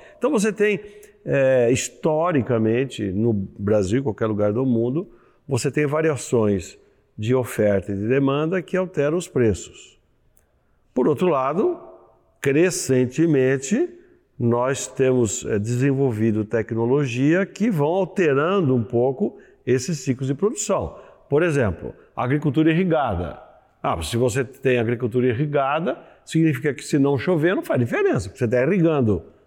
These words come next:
artificialmente aquelas plantas ou aquela lavoura e tal.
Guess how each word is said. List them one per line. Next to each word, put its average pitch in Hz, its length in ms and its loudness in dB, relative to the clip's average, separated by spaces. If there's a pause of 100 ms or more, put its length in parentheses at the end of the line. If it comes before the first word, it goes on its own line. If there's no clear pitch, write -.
(160)
artificialmente 165 1200 -2 (480)
aquelas 143 460 -2
plantas 120 540 0
ou 101 140 0
aquela 107 280 -2
lavoura 151 540 0
e - 20 -6
tal. 85 400 -8